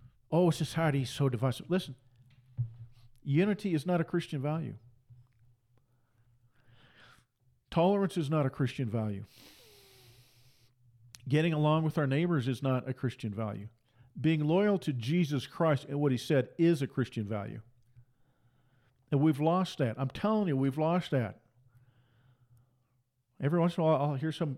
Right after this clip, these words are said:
preacher out there say, you know, the, you know, "God's mad at this church 'cause we're involved in sin."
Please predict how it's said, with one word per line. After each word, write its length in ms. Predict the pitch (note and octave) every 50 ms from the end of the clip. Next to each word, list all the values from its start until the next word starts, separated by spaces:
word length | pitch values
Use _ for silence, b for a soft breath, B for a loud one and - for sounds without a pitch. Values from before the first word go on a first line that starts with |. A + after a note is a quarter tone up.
| -
preacher 300 | - D#3+ D#3+ D3+ - D3+
out 100 | D3 C#3+
there 180 | E3 D#3 C#3+ C#3
say, 200 | C#3+ - C#3+ C#3+
you 100 | D3 D3
know, 140 | D3+ D3+ C#3
the, 160 | C3+ C3 C#3
you 180 | A#2+ C3 C3+
know, 140 | C3+ C3 A#2 b b b b
"God's 300 | - A2+ C3+ D3+ C#3+ C3+
mad 220 | C#3 D3+ D#3 D#3 D3+
at 80 | C#3+
this 120 | C#3+ C#3+ -
church 300 | A#2+ A2+ D#3+ C#3+ - -
'cause 160 | - A#2+ A2
we're 140 | A#2+ B2 A#2
involved 340 | G#2 B2 C#3 D3 C#3 A#2
in 80 | A#2+ A2+
sin." 380 | - - - E3+ D#3+ C#3 A2